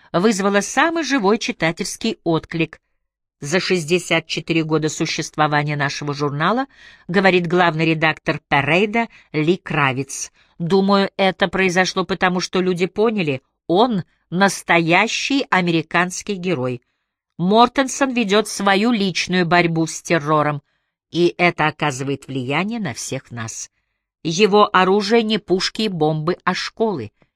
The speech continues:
и это потрясающе". В течение нескольких недель после публикации статьи на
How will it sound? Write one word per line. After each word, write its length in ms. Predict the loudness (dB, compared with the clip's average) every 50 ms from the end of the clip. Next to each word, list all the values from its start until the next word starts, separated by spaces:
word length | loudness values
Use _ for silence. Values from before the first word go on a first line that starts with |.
| _ _ -8
и 100 | -6 -6
это 260 | -6 -6 -8 -12 -14
потрясающе". 920 | -14 -16 -14 -12 -10 -10 -8 -4 -2 -2 -2 -2 -4 -6 -10 -10 -12 _ _ _ _ _ _ _ _ _ _ -20 -20 -20 -20 -20 -20 _ _
В 100 | -12 -8
течение 460 | -6 -4 0 2 2 0 2 0 -2
нескольких 580 | -2 -2 -2 -2 -4 -6 -4 -4 -4 -6 -4 -4
недель 320 | -4 -4 -2 -2 -2 -4
после 420 | -4 _ -2 -2 -2 -2 -2 -4 -4
публикации 760 | -4 -4 -2 -2 -2 -2 0 -2 -2 -2 -2 -4 -2 -2 -2
статьи 580 | -2 -2 -2 -2 -2 -2 -2 -2 -2 -2 -2 _ _ _ _ _ _ -4
на 240 | 0 2 4 2